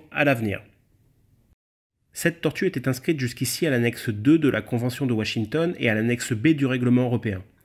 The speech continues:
Euh, ça a changé il y a quelques semaines, enfin une nouvelle décision a été prise il y a quelques semaines du moins, et ça sera effectif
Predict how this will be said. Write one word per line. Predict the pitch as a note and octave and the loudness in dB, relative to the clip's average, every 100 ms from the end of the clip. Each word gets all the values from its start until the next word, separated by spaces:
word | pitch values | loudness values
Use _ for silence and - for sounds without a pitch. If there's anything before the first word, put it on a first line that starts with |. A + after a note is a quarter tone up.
| - - - _ - - _ _ | -20 -20 -20 _ -20 -20 _ _
Euh, | A#2 G#2 - - - | -8 -6 -8 -10 -14
ça | - - B2+ | -10 -2 0
a | A#2+ | 2
changé | - B2 A#2 D3 C#3+ | 0 0 2 0 -2
il | C#3+ | -2
y | D3 | 0
a | C#3+ | 0
quelques | D3 B2 B2 | 0 0 -4
semaines, | - B2+ D#3+ A3+ - _ _ _ _ _ | -2 -4 -4 -8 -14 _ _ _ _ _
enfin | - G#2+ | -8 -2
une | A2 | 2
nouvelle | B2 C3+ | 4 4
décision | B2+ A#2 C3 C3 | 4 2 0 2
a | A#2+ | 2
été | A#2+ | 0
prise | A2 C3 A#2 | -2 -2 -2
il | |
y | |
a | A#2 | -2
quelques | A2 A#2 G2+ | -2 -4 -4
semaines | C3+ E3 | -2 -2
du | B2+ | 0
moins, | A2+ D3 - - _ _ _ - | -2 -4 -12 -20 _ _ _ -4
et | C3+ | -2
ça | C3+ | -2
sera | C3 - | -2 0
effectif | B2 B2 B2 B2+ A#2+ | 0 -2 -4 -6 -6